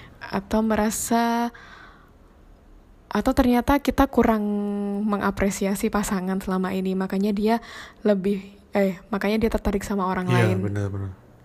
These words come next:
Speaker 1: yang lebih menyamankan dia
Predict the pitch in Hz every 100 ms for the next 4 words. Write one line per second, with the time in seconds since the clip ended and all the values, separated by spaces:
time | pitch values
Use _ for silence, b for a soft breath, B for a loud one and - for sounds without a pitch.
0 | - 202 190 185 185 180 208 196 - -
1 | B B B 208 208 190 190 185 185 180
2 | 180 180